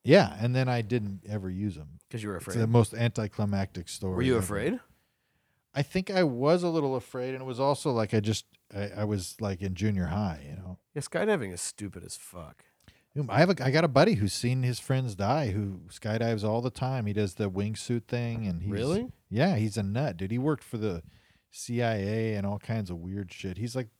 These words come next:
Speaker 1: a super extreme sports guy. Um,
Speaker 2: I wanna
Speaker 1: but
Speaker 2: do that wingsuit thing with, just with my sack. <laughs> Just hold
Speaker 1: Dude.
Speaker 2: my sack with two hands and maneuver it around in whatever direction I feel like it needs to be maneuvered in.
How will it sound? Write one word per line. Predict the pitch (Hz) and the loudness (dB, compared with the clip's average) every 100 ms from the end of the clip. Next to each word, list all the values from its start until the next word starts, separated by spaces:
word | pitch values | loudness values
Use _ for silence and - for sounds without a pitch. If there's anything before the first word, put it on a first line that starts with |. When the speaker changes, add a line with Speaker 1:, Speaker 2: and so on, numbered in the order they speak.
| 98 | -12
Speaker 1:
a | |
super | - - 120 107 98 | -10 -4 -4 -2 -6
extreme | 87 - - 98 90 90 80 | -6 -10 -10 -6 -4 -4 -8
sports | - - 85 85 - | -14 -12 -10 -10 -12
guy. | - 69 67 73 _ _ _ _ _ _ 95 | -18 -18 -18 -20 _ _ _ _ _ _ -8
Um, | 92 82 82 78 82 - | -6 -4 -8 -10 -14 -8
Speaker 2:
I | 117 | -2
wanna | 131 | 0
Speaker 1:
but | |
Speaker 2:
do | 120 | 0
that | 95 | -2
wingsuit | 95 101 - 95 | -4 -8 -6 -6
thing | 98 | -6
with, | 90 85 | -6 -8
just | 95 | -8
with | 98 | -8
my | 90 | -10
sack. | 82 - 85 87 85 - _ _ _ _ _ _ _ - | -10 -10 -8 -8 -10 -16 _ _ _ _ _ _ _ -10
<laughs> | 147 98 95 - _ _ _ _ _ _ _ _ _ _ _ _ - | -6 -6 -8 -14 _ _ _ _ _ _ _ _ _ _ _ _ -8
Just | 131 - - | -6 -6 -8
hold | - 127 | 2 4
Speaker 1:
Dude. | 123 | 4
Speaker 2:
my | 110 | 2
sack | - 110 104 | 2 0 0
with | 104 | -4
two | 117 101 | -4 -4
hands | 104 101 101 | -4 -4 -6
and | 101 95 101 | -6 -8 -6
maneuver | 120 110 110 110 107 113 110 | -4 -2 0 0 0 -2 -2
it | 107 | -2
around | 101 98 107 107 104 | -4 -4 -4 -6 -6
in | 98 98 110 | -8 -8 -6
whatever | 113 104 107 | -4 -4 -4
direction | 101 101 101 - 104 | -6 -8 -8 -10 -10
I | 101 | -10
feel | - 107 | -10 -8
like | 98 | -8
it | 101 | -10
needs | 95 95 | -12 -12
to | 101 | -12
be | 95 | -12
maneuvered | 92 92 98 95 | -12 -12 -12 -12
in. | 90 | -14